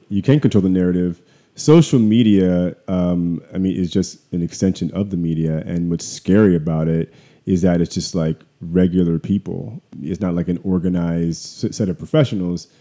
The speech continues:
Uh, it's just, like, regular people with space and opportunity and opinion, um, and just kind of wreaking havoc sometimes, you know,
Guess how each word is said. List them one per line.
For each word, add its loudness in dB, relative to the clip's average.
Uh, 2
it's 0
just, 0
like, 2
regular 4
people 0
with -2
space 0
and 0
opportunity -2
and -6
opinion, -4
um, -6
and -6
just -6
kind -4
of -6
wreaking -4
havoc -4
sometimes, -8
you -8
know, -6